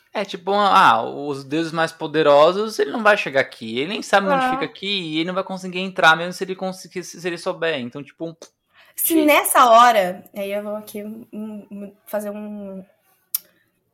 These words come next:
Speaker 2: uma coisa do e se, né? Se nessa hora que ele tivesse falado isso, tipo, as coisas começassem a ficar cinzas,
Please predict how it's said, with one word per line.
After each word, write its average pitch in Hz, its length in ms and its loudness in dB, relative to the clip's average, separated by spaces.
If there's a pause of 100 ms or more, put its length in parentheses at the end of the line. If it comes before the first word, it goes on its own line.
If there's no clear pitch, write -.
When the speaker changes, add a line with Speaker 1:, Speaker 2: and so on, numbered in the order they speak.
(220)
Speaker 2:
uma 202 380 -10
coisa 202 260 -8
do 208 140 -10
e 240 140 -8
se, 196 260 -4
né? 180 220 -10
Se 226 180 -8
nessa 285 380 -2
hora 214 240 0
que 208 100 -10
ele 202 80 -10
tivesse 196 200 -8
falado 196 320 -6
isso, 180 240 -10
tipo, - 180 -14
as 196 100 -10
coisas 214 340 -4
começassem 202 520 -8
a 196 60 -8
ficar 190 200 -8
cinzas, 202 1040 -2